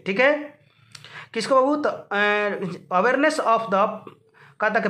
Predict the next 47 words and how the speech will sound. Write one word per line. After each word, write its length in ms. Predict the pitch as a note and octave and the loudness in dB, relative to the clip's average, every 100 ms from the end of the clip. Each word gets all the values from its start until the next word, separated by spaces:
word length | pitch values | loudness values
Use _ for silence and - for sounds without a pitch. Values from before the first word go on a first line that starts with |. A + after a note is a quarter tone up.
| G3+ | -4
pains 340 | B3+ C#4+ D4 D4 | -2 0 0 -2
and 220 | A3 A3 G3+ | -2 -2 0
suffering 460 | A3+ A3 C4+ D4 | 0 0 0 0
of 120 | A#3 | 0
life, 300 | F3 D3 C#3 | -2 -4 -4
माने 140 | G3+ G#3+ | -4 -4
कि 80 | F#3+ | -4
जीवन 380 | D3 G3 C4+ | -4 -4 -4
के 120 | C#4 B3+ | -4 -6
जो 120 | B3+ C4 | -8 -4
कष्ट 240 | A#3 A3+ G#3 | -4 -4 -6
हैं, 220 | F3+ E3 | -4 -4
जो 100 | D#3+ | -4
दर्द 400 | C#3+ G3+ A3+ F#3 | 0 2 2 0
हैं, 360 | C#3 C3+ A2+ - - - - | -4 -6 -12 -20 -20 -20 -6
वो 140 | G3+ B3+ F3 | -4 -4 -4
बयां 300 | D#3 F#3 G3 F#3+ | 0 2 2 0
करती 340 | D3+ D3 D3 | -4 -4 -4
है। 160 | C3+ C3+ | -4 -4
ठीक 160 | G3 | 0
है, 260 | C4 D#4 D4 - - - - | 2 0 -4 -16 -20 -20 -6
कुल 140 | A3 | -4
मिलाकर 380 | A#3+ A#3 A3+ A#3+ | 0 0 0 0
आपको 200 | F#3+ F#3+ | -2 -2
ये 60 | A3 | -2
बताया 360 | F#3+ F#3+ G3+ A#3+ | 0 2 2 2
गया 120 | B3+ | 0
बच्चों 320 | B3 B3 C#4 | -2 -2 -6
कि 140 | C4+ | -4
वो 240 | A#3+ C4 C4 - - F3 | -4 -4 -6 -14 -16 -4
जो 200 | G#3 B3 | 2 2
उनके 420 | B3+ A3 G#3 A3+ | 2 -2 -2 -4
जीवन 320 | E3 G3 A3+ | -2 0 0
में 220 | A#3 G#3 | 0 -4
पीड़ाएं 400 | G3 F#3 G3 A#3 A3+ | -2 0 2 0 -2
थी, 80 | A#3 | -4
जो 240 | G3 G3 G#3 | -4 -2 -2
कष्ट 220 | G#3 A#3+ - | -2 -4 -4
थे, 80 | B3 | -2
उनके 320 | G#3+ G3 G#3 | -2 -4 -4
प्रति 280 | G3+ G3 G3+ | -4 -4 -2
उनकी 200 | G3 F3 | -4 -4
चेतना 300 | F3 F3 F#3+ | -6 -4 -4
को 100 | F#3 | -2
क्या 140 | F#3+ | -2
करती 320 | F#3 F#3 G3 | -2 -4 -4
है, 160 | F#3+ | -2